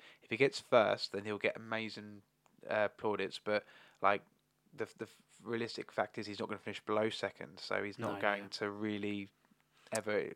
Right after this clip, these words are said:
Speaker 1: you know, have
Speaker 2: And,
Speaker 1: the wrath.
Speaker 2: and then, of course, comes in if you finish first, finish on a high, or then go back and finish
Speaker 1: Yeah.
Speaker 2: second. It was like, "Here we go again." Um, finishing up here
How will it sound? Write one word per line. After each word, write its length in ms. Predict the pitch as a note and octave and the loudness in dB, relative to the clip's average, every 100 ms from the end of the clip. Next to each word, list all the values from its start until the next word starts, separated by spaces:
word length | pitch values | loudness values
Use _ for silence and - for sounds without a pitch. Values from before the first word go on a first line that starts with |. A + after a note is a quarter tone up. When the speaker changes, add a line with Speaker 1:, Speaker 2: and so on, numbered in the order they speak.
| - | -8
Speaker 1:
you 80 | G#2 | -6
know, 80 | |
have 160 | G2 G#2 | 0 0
Speaker 2:
And, 100 | D3 | 0
Speaker 1:
the 60 | G2 | -2
wrath. 320 | G#2 G2 G2 | 0 0 -2
Speaker 2:
and 80 | C#3 | -2
then, 80 | C3 | 0
of 100 | A#2+ | 0
course, 240 | - A#2+ - | 0 -2 0
comes 240 | B2+ A#2 | -2 -2
in 100 | A#2 | -4
if 120 | G#2+ | -4
you 60 | A#2 | -4
finish 280 | - A#2+ - | 0 0 0
first, 440 | G#2+ G#2 G2+ - - - - | -2 -2 -2 -8 -12 -20 -6
finish 300 | B2 A2 - | -4 -2 -2
on 80 | A2 | -2
a 60 | |
high, 300 | G#2+ G#2+ G2 - - | 0 0 -2 -6 -8
or 140 | A2+ | -4
then 220 | G#2 G2+ G#2 | -4 -4 0
go 180 | A2 | 0
back 240 | A2 G#2+ - | 2 0 0
and 80 | G#2+ | -12
finish 180 | - G2 | -8 -4
Speaker 1:
Yeah. 80 | G2+ | -2
Speaker 2:
second. 340 | G#2+ - G2+ | -4 -6 -12
It 40 | G2 | -12
was 120 | G#2 | -14
like, 80 | F#2+ - - _ _ - _ | -16 -18 -20 _ _ -20 _
"Here 120 | A2 | -6
we 80 | G#2 | -2
go 140 | G#2 | -2
again." 320 | G2 G2+ F#2+ F#2+ _ - - - - | -2 -2 -4 -8 _ -20 -20 -14 2
Um, 440 | A#2 A#2+ A#2+ A#2+ - _ _ _ _ | 6 8 6 0 -10 _ _ _ _
finishing 320 | - D3+ - | -2 0 2
up 160 | C#3+ - | 0 0
here 280 | C#3 C#3+ | 2 2